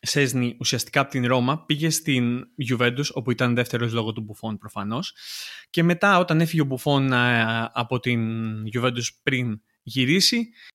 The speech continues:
μπήκε ο Σέσνη και έπαιζε βασικός για τρία χρόνια, πήρε τρία πρωταθλήματα. Γενικά, έχει δέκα τίτλους. Επίσης, γενικά, αυτή τη στιγμή παίρνει εφτά εκατομμύρια το χρόνο. Και το συζητάγαμε πριν και μου λες ότι, εντάξει, τα χρή-, τα χρήματα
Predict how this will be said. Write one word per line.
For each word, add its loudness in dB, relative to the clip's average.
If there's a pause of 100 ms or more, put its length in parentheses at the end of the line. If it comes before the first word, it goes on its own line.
(140)
μπήκε 0
ο 4
Σέσνη 4 (260)
και 2
έπαιζε 4
βασικός 0 (240)
για 0
τρία 4
χρόνια, 2 (220)
πήρε 4
τρία 2
πρωταθλήματα. 0
Γενικά, 2
έχει -4
δέκα 0
τίτλους. -6 (720)
Επίσης, 2
γενικά, 2 (240)
αυτή -2
τη -2
στιγμή 2
παίρνει 2
εφτά 0
εκατομμύρια 4
το 0
χρόνο. 2
Και 0
το -2
συζητάγαμε 2
πριν 2
και 2
μου 0
λες 2
ότι, 0
εντάξει, 0
τα -8
χρή-, -8
τα 2
χρήματα 0